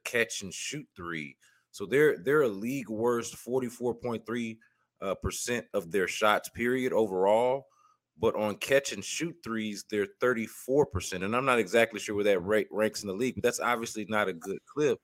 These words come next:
And, and I think it also, uh, kinda speaks to this issue of the, the, the Kevin Porter Junior point of him actually being probably,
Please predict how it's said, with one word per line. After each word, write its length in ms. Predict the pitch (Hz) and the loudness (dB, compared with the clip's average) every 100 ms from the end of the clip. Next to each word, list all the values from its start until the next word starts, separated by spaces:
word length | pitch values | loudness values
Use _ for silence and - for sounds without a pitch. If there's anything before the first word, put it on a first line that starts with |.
| - | -6
And, 220 | 101 98 - | -2 -2 -2
and 180 | 101 98 | -2 -2
I 80 | |
think 220 | 101 110 101 | 0 0 2
it 60 | |
also, 560 | 104 107 - 104 95 90 _ _ _ _ _ _ | 4 2 2 0 0 -4 _ _ _ _ _ _
uh, 340 | 95 95 90 85 | 2 4 4 2
kinda 240 | - 117 | 0 0
speaks 440 | 101 - 123 107 - | 0 -4 -6 -4 -8
to 420 | - 117 104 92 _ _ _ _ - | -4 -4 -4 -8 _ _ _ _ -2
this 220 | 110 113 | 0 2
issue 400 | 117 110 110 107 | 0 -2 0 6
of 480 | 104 101 98 85 50 | 8 8 6 -2 -2
the, 220 | 92 87 | 0 0
the, 220 | 82 101 | 2 2
the 120 | 87 101 | 2 2
Kevin 280 | 127 110 | 4 4
Porter 240 | 107 117 95 | 2 2 2
Junior 300 | 107 139 123 | 0 0 -2
point 300 | - 107 98 | 0 2 2
of 120 | 90 | 0
him 200 | 135 143 | 0 0
actually 400 | 104 117 - 107 | 4 2 2 -6
being 520 | 92 113 123 123 110 98 | -4 -2 0 0 -2 -2
probably, 720 | - 107 110 98 107 110 | 4 6 6 2 0 0